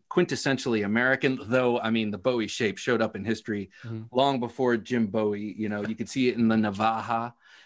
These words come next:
Speaker 1: You
Speaker 2: Yeah.
Speaker 1: can see it a little bit in the Brokeback Sax, you know, from,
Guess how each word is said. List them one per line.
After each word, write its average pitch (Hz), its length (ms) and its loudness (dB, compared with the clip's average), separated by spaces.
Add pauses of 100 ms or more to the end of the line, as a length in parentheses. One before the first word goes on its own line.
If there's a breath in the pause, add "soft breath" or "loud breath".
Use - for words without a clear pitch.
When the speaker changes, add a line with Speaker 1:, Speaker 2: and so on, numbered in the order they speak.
(120)
Speaker 1:
You 139 100 2
Speaker 2:
Yeah. 147 60 6
Speaker 1:
can 160 100 6
see 220 200 -10
it 190 60 0
a 160 60 4
little 175 240 8
bit 160 160 2
in 147 140 2
the 127 80 2
Brokeback 131 580 0
Sax, - 640 -4
you 120 100 -2
know, 120 200 0
from, 104 360 -2